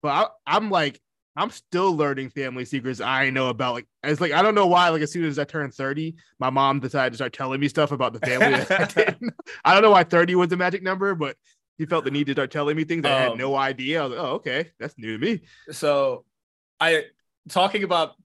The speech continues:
Speaker 2: not knowing your parents' business, I also think this is a part of a simulation. But the reason why I
Speaker 1: <laughs>
Speaker 2: don't know Creole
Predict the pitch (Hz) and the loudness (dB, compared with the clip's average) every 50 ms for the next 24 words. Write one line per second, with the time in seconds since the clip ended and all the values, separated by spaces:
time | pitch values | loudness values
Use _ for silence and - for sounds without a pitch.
0 | _ _ _ 147 139 151 156 151 143 147 147 151 151 143 143 135 123 - 143 139 | _ _ _ -4 -2 0 0 0 -2 -4 -6 -6 -6 -6 -10 -12 -8 -6 -4 -4
1 | 135 131 120 120 120 120 135 139 135 143 143 139 139 - - 139 135 143 151 156 | -4 -4 -6 -8 -8 -6 -6 -6 -6 -6 -8 -8 -10 -8 -4 -2 0 2 2 2
2 | - 156 139 - 151 139 131 135 117 123 123 123 120 - 131 127 123 117 117 120 | 0 -2 -6 -4 -6 -6 -6 -8 -12 -8 -8 -8 -6 -4 -4 -4 -4 -6 -8 -6
3 | - 131 127 120 110 117 120 135 - - 160 156 156 - _ - - - - - | -6 -6 -6 -6 -6 -4 -4 -4 -4 -2 -4 -4 -4 -6 _ -20 -20 -20 -20 -20
4 | _ _ 147 160 160 147 139 - - _ - - - - _ - 156 165 196 254 | _ _ 0 2 2 2 0 -2 -8 _ -20 -20 -20 -18 _ -2 2 4 4 4
5 | 285 - 330 254 233 220 202 175 156 123 - 156 160 185 175 175 175 170 170 - | 4 2 0 2 4 4 4 2 0 -2 0 0 0 2 0 0 -2 -2 -2 -2
6 | - 175 190 202 180 147 131 127 123 139 135 _ | -6 -4 -4 -2 -2 -4 -6 -6 -8 -12 -12 _